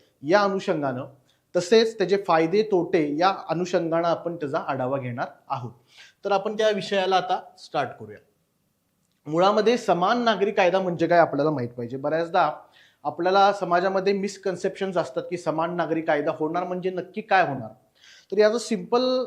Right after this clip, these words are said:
उदा-, उ-, उत्तर असं आहे की जेव्हा आपण समान नागरी कायदा म्हणतो तेव्हा आपल्याला पर्सनल लॉज विषयी विचार करावा लागतो. आता पर्सनल लॉज म्हणजे काय, तर वैयक्तिक कायदे.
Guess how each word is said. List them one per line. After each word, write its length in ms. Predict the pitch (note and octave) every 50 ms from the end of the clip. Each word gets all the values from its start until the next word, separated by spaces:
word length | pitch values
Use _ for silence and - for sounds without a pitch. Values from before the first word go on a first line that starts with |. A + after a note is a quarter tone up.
| - - _ -
उदा-, 320 | F#3 F3 G3 G#3 G#3+ G3+
उ-, 260 | F#3 F3 F3 - - - _ _
उत्तर 300 | - D3 - - A3+ A#3
असं 260 | A3+ G3+ G3 - - G#3+
आहे 320 | F#3+ E3+ D3+ F3+ D3 C3+
की 200 | - - - G3
जेव्हा 400 | E3+ D#3 D#3+ D#3+ E3 F3 G3+ G3
आपण 300 | G3 G3 - G#3+ A3 A3
समान 360 | A3 - E3 D#3 E3+ G3 G#3+
नागरी 260 | A3 G#3+ F#3 F#3+ F#3+
कायदा 260 | F#3 F#3 E3+ D#3+ D#3 E3
म्हणतो 320 | D#3+ D3 C#3 C#3 D#3 E3+
तेव्हा 340 | E3+ - E3 E3 F3 G3 F#3+
आपल्याला 540 | E3+ - - D3 D3+ D3+ D3+ C#3+ C#3+ D#3 - - _ _ - - _ _ _
पर्सनल 580 | - G3 G3+ G3 G3+ G3 G3+ A3 A#3+ C4 B3+ B3+
लॉज 180 | A#3 G3+ G3 G3+ - F3+
विषयी 260 | F3+ F3 - G3 A3
विचार 320 | G3+ F#3+ - - C#3 B2+
करावा 240 | A#2+ B2 A2+ A#2 A#2
लागतो. 320 | A2+ A2 - _ - G#2 _ _ _ - - - _ _
आता 100 | - -
पर्सनल 500 | G3 G3 G3 F#3 F#3 F#3 - A3 A#3+ B3
लॉज 220 | B3 A#3+ A3+ A#3+ A#3 A#3
म्हणजे 380 | A3+ A3 G#3 G#3 G3+ G#3+ G#3 G3+ G#3+ - - -
काय, 300 | - A3 G#3 E3 D3+ -
तर 200 | - - G#3 F#3+ F3
वैयक्तिक 600 | D#3 E3+ G3 G#3+ A#3 G#3+ - - - A#3 - - -
कायदे. 380 | F3 D3 C3 A#2+ A2 - -